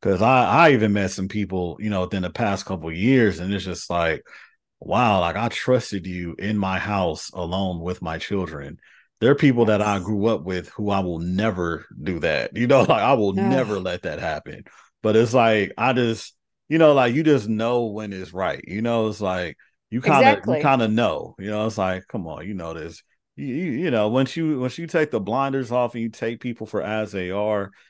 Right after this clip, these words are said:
Speaker 1: a-, and not just give them the enabling excuses and,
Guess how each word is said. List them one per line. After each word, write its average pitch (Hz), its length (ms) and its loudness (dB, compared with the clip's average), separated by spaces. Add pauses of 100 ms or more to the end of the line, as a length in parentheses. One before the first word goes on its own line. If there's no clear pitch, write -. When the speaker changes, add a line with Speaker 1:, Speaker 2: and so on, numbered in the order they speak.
(180)
Speaker 1:
a-, 95 280 -4
and 92 120 -6
not 104 320 -2
just 87 280 -10
give 101 260 -6
them 95 500 -6
the 90 160 -8
enabling 92 800 -4
excuses 90 1080 -6
and, 78 300 -12